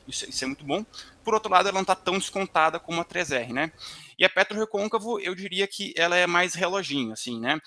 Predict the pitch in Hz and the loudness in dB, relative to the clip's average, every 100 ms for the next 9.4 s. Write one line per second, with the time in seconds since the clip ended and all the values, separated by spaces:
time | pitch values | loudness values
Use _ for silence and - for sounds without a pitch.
0 | - - - - - 160 156 - 160 156 | -12 -8 2 2 4 0 0 0 -2 -2
1 | 170 185 160 147 - 131 160 180 135 - | -2 2 0 0 -4 -2 -2 -4 -6 -6
2 | - - _ - 127 123 123 117 117 _ | -8 -18 _ -2 2 4 4 2 -2 _
3 | _ _ 151 139 160 165 - - 143 139 | _ _ -6 -4 -4 -2 -2 0 0 2
4 | 170 - 147 156 135 139 123 143 180 - | 0 4 4 4 -2 -2 4 6 4 0
5 | 139 131 _ - 135 - - 135 156 147 | -6 -10 _ -16 -8 -6 2 4 4 4
6 | 139 143 - - 131 131 120 120 113 113 | 4 4 0 -8 -10 -10 -10 -12 -16 -20
7 | - 127 - 131 135 - 123 - - - | -18 -14 -8 -2 -2 -2 -10 -12 -8 -2
8 | 120 143 - 151 135 - 147 - - 135 | 0 -2 0 -2 0 0 0 -2 -10 -10
9 | 131 131 165 | -4 -2 -2